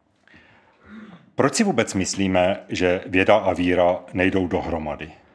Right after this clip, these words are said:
Já tam potom mám jeden výrok, který řekl Albert Einstein, což je takový všeobecně uznávaný guru,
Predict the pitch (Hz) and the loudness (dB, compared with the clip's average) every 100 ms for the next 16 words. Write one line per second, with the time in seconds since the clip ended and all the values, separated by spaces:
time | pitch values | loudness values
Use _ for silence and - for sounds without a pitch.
0 | _ _ _ _ _ _ _ _ - _ | _ _ _ _ _ _ _ _ -20 _
1 | _ _ _ _ _ _ _ _ _ 85 | _ _ _ _ _ _ _ _ _ -20
2 | - _ _ 104 120 143 147 151 143 123 | -20 _ _ -2 -2 -2 -2 -2 0 0
3 | 143 139 104 113 120 - - 107 113 127 | 0 0 0 0 0 -2 -4 -2 -2 -2
4 | 120 127 113 98 123 - 92 85 - 98 | -2 -2 0 0 0 0 -6 -6 -2 -2
5 | 104 - 101 104 104 117 - 107 104 101 | -2 -6 -6 -4 -2 -2 0 0 -2 -4
6 | 113 113 113 - _ 113 92 104 101 113 | -2 -2 -4 -8 _ -8 0 0 2 0
7 | 120 95 90 95 | -2 -6 -6 -6